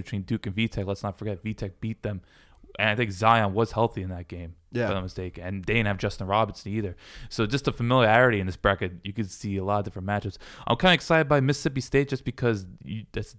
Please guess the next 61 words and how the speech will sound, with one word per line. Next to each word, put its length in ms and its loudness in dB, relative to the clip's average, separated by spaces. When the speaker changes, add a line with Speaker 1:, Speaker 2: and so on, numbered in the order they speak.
Speaker 1:
team 200 -4
you 120 -6
rarely 420 0
see 300 -6
make 220 -4
the 60 -10
tournament. 460 -2
And, 140 -6
uh, 100 -4
I 100 -2
think 160 -6
Ben 140 0
Howland's 320 -2
done 100 -10
a 80 -10
really 240 -2
good 160 -6
job 260 -4
this 180 -8
year. 200 -6
Uh, 240 -8
I 40 -10
like, 220 -12
I 60 -16
like 180 -10
Weatherspoon, 460 -8
the 80 -12
guard. 340 -4
So 400 -8
with 140 -12
them 400 2
possibly 320 -2
playing 240 -6
V 160 -6
tech, 200 -8
like, 160 -8
we, 80 -4
there's 240 4
a 40 4
lot 140 10
of 60 0
fun 220 6
second 360 2
round 200 4
matchups. 220 -2
I, 100 4
the 140 0
first 260 4
round, 200 2
I 100 -2
don't 160 0
see 140 -4
much 260 0
as 100 2
appealing. 400 -2
Like, 280 -2
I 120 8
know 140 8
the 100 6
big 180 4
storyline, 680 2